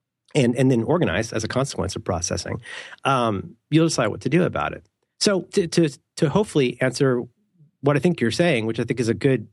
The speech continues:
note, um, you know, we do have all this stuff. We've got all these things on our plate. But w-, what is so wholesome about getting things done? You know, part of what makes it such a great kind of hermetic process is that if you're really doing the system,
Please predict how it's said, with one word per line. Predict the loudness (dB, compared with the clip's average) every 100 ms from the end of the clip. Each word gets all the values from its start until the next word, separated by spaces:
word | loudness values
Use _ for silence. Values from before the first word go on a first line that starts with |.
| 0
note, | 2 2 -2 -10 _ _ _ _ _
um, | 0 0 0 0 -4 -6 _ _ _ _ _ _ _ 0
you | 2
know, | 2
we | 2 4
do | 4 2
have | 2
all | 0 0
this | -4
stuff. | -8 -6 -4
We've | 0
got | 2
all | 2
these | 0
things | -2 0
on | 0
our | -2
plate. | -2 0 0 -2 _ _ -2
But | -2
w-, | -2 -20 -16 -10
what | 2 2 2 -2
is | 2 2 4
so | 2 2 0
wholesome | 0 0 2 0 -2 0
about | 0 2
getting | 2 2
things | 0 2
done? | 2 2 -2 -10 -20 -2
You | 0
know, | 2
part | 2 2
of | 2
what | 2
makes | 2 2 0
it | -2
such | -2
a | -2
great | 0 0 2
kind | -2
of | -2
hermetic | 0 2 2 0 -2
process | 0 0 -2 -6 -8 -12 -20 -6
is | 2
that | 2
if | 4
you're | 2 2
really | 2 2 4 2
doing | 0 2 4 2 -2
the | -4
system, | 0 0 0 -4 -6